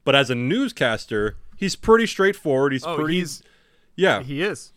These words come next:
Speaker 2: one hundred percent.
Speaker 1: So, I mean,
Speaker 2: So
Speaker 1: he would be a guy to bring credibility to your network.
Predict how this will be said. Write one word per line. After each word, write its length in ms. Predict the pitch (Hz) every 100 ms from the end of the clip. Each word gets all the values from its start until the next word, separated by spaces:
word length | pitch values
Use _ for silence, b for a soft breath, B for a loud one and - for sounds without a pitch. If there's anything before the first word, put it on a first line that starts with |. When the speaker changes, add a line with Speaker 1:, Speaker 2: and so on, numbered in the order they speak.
| -
Speaker 2:
one 140 | 143
hundred 160 | 160 160
percent. 260 | 156 190
Speaker 1:
So, 40 | 180
I 40 |
mean, 260 | 170 175 151
Speaker 2:
So 40 |
Speaker 1:
he 140 | 151 185
would 340 | 151 196 214
be 200 | 143 202
a 60 | 170
guy 260 | 139 175 147
to 60 |
bring 220 | 113 139 131
credibility 520 | 151 127 123 170 123
to 100 | 120
your 100 | 110
network. 420 | 170 123 73 -